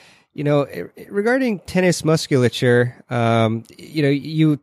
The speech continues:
discuss in depth, uh, the physical demands of the game and the muscles used in tennis. And I'm curious also, uh, what is one critical muscle group that tennis players tend to ignore and undertrain?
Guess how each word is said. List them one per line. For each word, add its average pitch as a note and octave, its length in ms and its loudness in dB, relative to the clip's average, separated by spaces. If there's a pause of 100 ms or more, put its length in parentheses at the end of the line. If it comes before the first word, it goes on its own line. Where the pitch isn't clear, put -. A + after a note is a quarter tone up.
discuss F#3 520 0
in B2+ 140 4
depth, C3 360 2
uh, A#2 240 2
the G#2+ 140 -4
physical B2+ 440 0
demands A2 520 0
of G2 100 -6
the G2+ 120 -2
game A2 600 0
and G#2+ 220 -4
the - 20 -2
muscles G#2+ 460 -4
used A2 340 -2
in G2+ 120 -4
tennis. A#2 600 -2 (500)
And C3 380 2
I'm C#3 120 0
curious G#3 640 0
also, C3+ 600 2
uh, A#2+ 220 4
what D#3 360 -4
is A3 160 0
one E3+ 340 0
critical D#3+ 480 0
muscle B2 460 0
group G#2 500 0
that G#2 280 -2
tennis B2 360 -2
players A2 640 0
tend A#2+ 320 -4
to A2 160 -4
ignore G#2+ 460 -2
and G2 120 -4
undertrain? G#2 920 -4